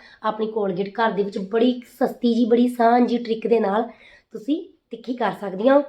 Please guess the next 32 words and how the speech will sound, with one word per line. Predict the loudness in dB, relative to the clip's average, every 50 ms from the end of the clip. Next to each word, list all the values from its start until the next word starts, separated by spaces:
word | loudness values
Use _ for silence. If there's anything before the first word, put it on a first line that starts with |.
| -4 -20 -20 -18 _ -10
ਤੇ | -6
ਭੈਣੋ, | -2 0 2 2 2
ਚੈਨਲ | 2 2 2 0 2 2 2
ਨੂੰ | 4 4 4
ਜ਼ਰੂਰ | 4 2 0 0
ਸਪੋਰਟ | 0 0 2 2 4 4 4
ਕਰਿਆ | 2 2 2 2 2
ਕਰੋ, | 4 4 4 4 4 2 -2 -12 -18 -20 _ _ -10
ਜ਼ਰੂਰ | -6 -2 0 0 0 0
ਪਿਆਰ | 0 0 0 0 0 0
ਦਿਆ | 0 0 0
ਕਰੋ, | 0 2 2 0 0 0 -4 -18 -10 _
ਤੇ | -4 -2
ਵੀਡੀਓ | -2 0 2 2 2
ਨੂੰ | 2 4
ਵੱਧ | 2 2 2
ਤੋਂ | 2 2
ਵੱਧ | 2 2 2 0
ਸ਼ੇਅਰ | -2 -2 0 2 4 4 4 2
ਜ਼ਰੂਰ | 0 0 0 0 0 0 0
ਕਰਿਆ | 2 2 2 2
ਕਰੋ, | 2 0 0 0
ਕਿਉਂਕਿ | 0 -2 -2 -2 -4
ਬਹੁਤ | -4 -4 -6 -6 -4 -6 -4 -2
ਟਾਈਮ | 0 0 2 2
ਲੱਗਦਾ | 2 2 0 0 0 0
ਬੱਚਿਆਂ | -2 -2 -4 -4 -2 0
ਦੇ | 0 0
ਨਾਲ | 0 0 0
ਵੀਡੀਓ | 0 2 4 4 4
ਬਣਾਉਣ | 4 4 4 4
ਦਾ। | 2 2